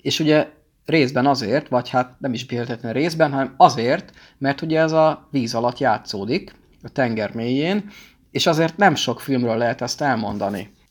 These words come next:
Ebből is készült természetesen rendezői változat. Ö, hozzáteszem egyébként, hogy az sokkal szájbarágósabb. Tehát ott gyakorlatilag a, most kicsi spoilerezek ugyan, de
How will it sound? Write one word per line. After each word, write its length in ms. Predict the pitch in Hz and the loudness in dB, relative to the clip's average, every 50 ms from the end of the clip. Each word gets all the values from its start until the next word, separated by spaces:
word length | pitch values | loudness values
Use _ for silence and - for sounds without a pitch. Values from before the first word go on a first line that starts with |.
| _ _ - - - - - - _ | _ _ -20 -20 -20 -20 -20 -4 _
Ebből 300 | - 190 214 185 156 143 | 6 6 6 8 6 4
is 140 | 135 - - | 4 2 2
készült 420 | - 160 151 139 - 139 123 - | 2 2 2 2 2 0 -2 2
természetesen 800 | - 143 135 131 131 123 - - 123 - 131 117 - - 123 120 | 4 4 4 4 4 -2 -2 -4 -4 -2 0 0 2 4 4 6
rendezői 500 | 127 127 127 123 123 123 123 127 120 117 | 6 6 4 4 2 0 0 0 0 2
változat. 800 | 123 120 120 120 117 - - 127 117 123 120 131 180 190 - - - _ _ _ _ _ _ _ _ - - _ _ _ _ _ _ _ _ _ - - - | 4 4 6 6 4 4 0 -2 2 4 6 6 6 6 2 -8 -20 _ _ _ _ _ _ _ _ -20 -20 _ _ _ _ _ _ _ _ _ -14 -4 0
Ö, 140 | 151 139 | 2 4
hozzáteszem 680 | 139 135 180 208 180 160 131 - 147 135 131 - 123 117 | 4 6 6 6 6 6 6 6 6 2 2 2 0 0
egyébként, 500 | 123 139 139 135 - - - 135 131 127 | 2 2 2 2 0 0 -2 -2 -2 -2
hogy 120 | - 127 120 | -2 -4 -4
az 100 | 120 - | -4 -2
sokkal 300 | - 147 143 - - 107 | -2 -2 -2 -2 -2 -4
szájbarágósabb. 1160 | - - - 113 110 110 110 110 107 107 107 107 92 110 113 107 - - 117 127 156 185 196 156 - _ _ - - | -2 0 0 0 0 0 0 -2 0 0 0 -2 -2 -6 -6 -6 -4 -2 -2 -2 -2 -2 -4 -8 -8 _ _ -16 -6
Tehát 200 | - 139 123 - | -2 0 2 2
ott 180 | 143 131 135 - - | 2 0 0 -2 -4
gyakorlatilag 680 | 123 135 170 185 185 151 131 123 - - 127 123 123 120 | 4 6 6 8 8 6 2 2 2 0 0 2 2 2
a, 220 | 120 120 120 113 - | 2 2 2 0 0
most 320 | 135 131 - - - _ | -2 -4 -6 -8 -8 _
kicsi 240 | - 180 175 - 127 | -2 -2 -2 0 -2
spoilerezek 760 | - - - 147 139 139 127 120 113 113 117 117 110 107 - | -4 -2 2 4 6 6 6 6 4 2 0 -2 -4 -6 -4
ugyan, 460 | 143 147 151 156 160 170 165 160 160 - - _ _ _ _ | -4 0 4 6 8 6 6 4 -4 -12 -20 _ _ _ _
de 560 | - - 131 127 127 131 131 127 127 127 127 | -8 0 6 8 10 10 10 10 8 6 6